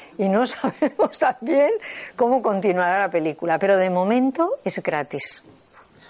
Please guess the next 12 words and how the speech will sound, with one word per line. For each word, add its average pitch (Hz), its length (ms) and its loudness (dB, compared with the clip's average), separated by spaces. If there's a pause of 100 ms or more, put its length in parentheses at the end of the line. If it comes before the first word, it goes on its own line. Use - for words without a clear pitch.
(180)
¿Mm? 226 220 2 (840)
Entonces, 202 640 0 (160)
un 196 220 0
exceso 277 600 0 (640)
de 185 220 0
grasa, 202 540 -2 (580)
de 180 160 0
azúcares 240 580 0
rápidos, 175 920 -4 (460)
de 185 260 2
proteína 185 640 2
animal, 180 640 0